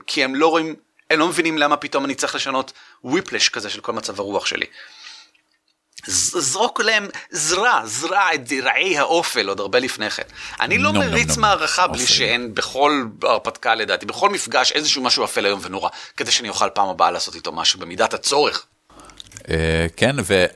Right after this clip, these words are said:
Speaker 2: והפי-אוף של הדברים האלה הם נהדרים.
Speaker 1: מסכים.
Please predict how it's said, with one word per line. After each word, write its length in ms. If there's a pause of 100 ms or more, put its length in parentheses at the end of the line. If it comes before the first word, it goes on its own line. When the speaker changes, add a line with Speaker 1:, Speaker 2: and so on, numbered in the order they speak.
(220)
Speaker 2:
והפי-אוף 680
של 160
הדברים 420
האלה 260
הם 140
נהדרים. 540 (840)
Speaker 1:
מסכים. 340